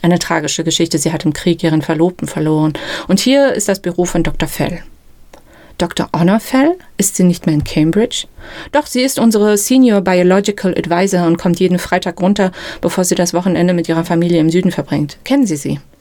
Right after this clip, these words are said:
„Leider nicht persönlich, aber ihr guter Ruf eilt ihr voraus. Sie ist reizend, eine ganz scheue Person.“ „Was die Proteine angeht“, fuhr Randall im Plauderton fort, „so habe ich mich noch einmal mit einigen der anderen Seniorkräfte unterhalten und es scheint uns deutlich sinnvoller, wenn sie sich mit Desoxyribonukleinsäure beschäftigen,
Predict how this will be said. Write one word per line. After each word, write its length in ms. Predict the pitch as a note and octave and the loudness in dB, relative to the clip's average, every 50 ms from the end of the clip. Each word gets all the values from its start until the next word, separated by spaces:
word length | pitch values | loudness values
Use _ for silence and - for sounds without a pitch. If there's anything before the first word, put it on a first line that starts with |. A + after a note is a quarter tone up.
| - - - - - - - - - | -20 -16 -14 -12 -10 -12 -12 -8 -2
„Leider 280 | - F3 F3+ F3 F3+ | 0 0 2 2 2
nicht 160 | F3 E3+ - - | 2 0 0 0
persönlich, 580 | - F3+ F3 G3 B3 C4 G#3 D#3+ D#3+ - - | 0 0 2 4 4 2 2 0 -2 -4 -4
aber 100 | - D#3 | -2 0
ihr 160 | D#3 D#3 E3 | 2 2 2
guter 240 | D#3 E3 F3+ - F3+ | 2 0 -2 0 0
Ruf 260 | D#3+ D#3 E3+ G3+ G3+ | 2 2 2 2 0
eilt 200 | - D#3 D3+ - | 0 -2 -2 -2
ihr 40 | D#3 | -4
voraus. 560 | - - E3 D#3+ F#3 G#3+ F#3+ D3+ - - - - - - - - | -4 -4 -4 -2 0 0 0 0 -2 -6 -10 -12 -16 -20 -18 -12
Sie 140 | - - A3 | -4 0 0
ist 260 | F#3+ - - - - | 0 0 -2 -8 -6
reizend, 380 | C#3+ C#3+ C#3+ - - - D3 - | -6 -6 -4 -4 -6 -6 -4 -2
eine 140 | - F3 F3+ | 0 0 2
ganz 220 | G3 G3+ G3+ - | 2 2 0 0
scheue 260 | - - E3+ F3 D#3+ | 0 0 2 2 2
Person.“ 480 | D#3+ - F3 D#3 - D#3+ D3+ D3 D3 - - _ _ _ _ - - - - - - - | 0 -2 -4 -2 0 0 0 0 -2 -4 -14 _ _ _ _ -14 -10 -10 -8 -8 -6 -2
„Was 140 | - G3 G3+ | -2 -2 2
die 100 | - A3+ | 0 0
Proteine 500 | - - A3+ - - A3 B3 A#3 - - | 0 0 -2 0 2 4 4 4 4 2
angeht“, 340 | - D3+ C#3 D3 C#3 - - | 0 -2 0 0 -2 -4 -4
fuhr 260 | - - D#3 D3+ D3 | -4 -2 -2 0 2
Randall 260 | D#3 D#3 D#3 E3 D#3+ | 2 2 4 4 2
im 120 | - E3 D#3 | 2 0 -2
Plauderton 520 | - D#3+ D#3+ D#3+ D#3+ D#3+ - - E3 E3 | 0 0 2 2 2 0 0 0 0 0
fort, 300 | - - F#3 G3 G3+ - - - - - - | 0 0 0 0 0 -2 -6 -14 -14 -12 -4
„so 260 | - G#3 G3+ G#3 G3 | 0 2 2 4 4
habe 140 | A3 G#3 A3 | 2 0 0
ich 80 | G#3 | 2
mich 140 | G#3+ G#3 G3+ | 0 0 2
noch 100 | G#3 F#3+ | 0 0
einmal 240 | G3 F3 F#3 G3 F#3+ | 0 2 2 2 4
mit 180 | F#3 F#3 - - | 2 2 2 0
einigen 300 | F3+ F3+ F3+ F#3 F#3 F3+ | 0 2 4 4 4 4
der 100 | F3 D#3 | 4 4
anderen 300 | F3+ G3 G3 F#3 F3+ F3 | 4 2 4 4 2 2
Seniorkräfte 720 | F3+ F3+ F#3+ G3+ F#3 D#3+ D#3+ - - D#3+ D#3+ - - E3+ | 4 4 4 4 4 2 0 0 -2 -2 -2 0 -2 -2
unterhalten 600 | E3 - F3 E3 F3 F3 F3+ F3+ - F#3+ F#3+ F#3 - - - - - | 0 0 0 0 2 2 2 2 2 2 0 0 -2 -8 -12 -8 -2
und 160 | - F#3+ F3+ | 0 2 2
es 80 | F#3 - | 2 2
scheint 300 | - G#3 G#3 A3 G#3 G#3+ | 0 2 2 2 2 2
uns 260 | - G3 G3 G3 - | 2 2 2 2 2
deutlich 360 | - G3+ G#3+ G3+ G3+ G3+ - | 2 2 2 2 0 -2 0
sinnvoller, 560 | - G#3+ A3+ A3+ - - E3 E3 E3 E3 E3 | 2 2 2 2 0 0 0 2 4 4 4
wenn 140 | E3+ F3 F3 | 4 2 2
sie 100 | E3+ F3+ | 2 2
sich 200 | E3+ F#3 F3+ - | 2 0 0 2
mit 220 | F#3 F3 E3+ - | 0 0 0 2
Desoxyribonukleinsäure 1600 | F#3+ G3 G3+ G3+ F3+ E3+ - - - F3 - F#3+ F#3 F#3 F#3 F3+ F3+ F3+ F3+ - G#3 - - A#3 B3 A#3 G#3 - D3 D3 D3+ D3 D#3+ | 2 2 2 2 0 -4 -4 -2 -2 0 0 2 2 4 4 4 4 4 2 0 -2 0 2 4 4 4 4 2 0 -2 0 0 0
beschäftigen, 640 | C#3+ D#3 D3 - D#3 D3+ D3 - - C#3+ D#3 D#3 D#3 | 0 0 0 0 -2 -2 -4 -2 -2 2 2 2 0